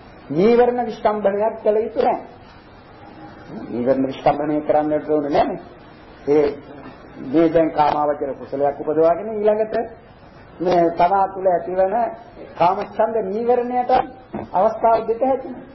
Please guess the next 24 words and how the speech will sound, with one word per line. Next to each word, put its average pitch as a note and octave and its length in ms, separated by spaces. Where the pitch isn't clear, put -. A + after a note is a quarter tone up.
නේ? D#4+ 200
එහෙම E3+ 240
පුළුවන්. - 360
ධ්‍යාන B3 400
උපදවා A#3 380
ගන්නා A3 360
තැනැත්තාට A3 600
එහෙම G#3 280
පහසු F3 300
තත්ත්වයක් E3 480
නැහැ. E3 280
නේ? C3 180
මේ D#3 260
අපට F3 300
නම් F#3 280
කාමාවචර F#3 640
කුසල් F3+ 360
කියන F3+ 240
ඒවා F3+ 180
උපදවා E3+ 440
ගැනීමට F#3+ 520
ඒ A3+ 160
අපහසුතාවක් A3 800
නැහැ. - 380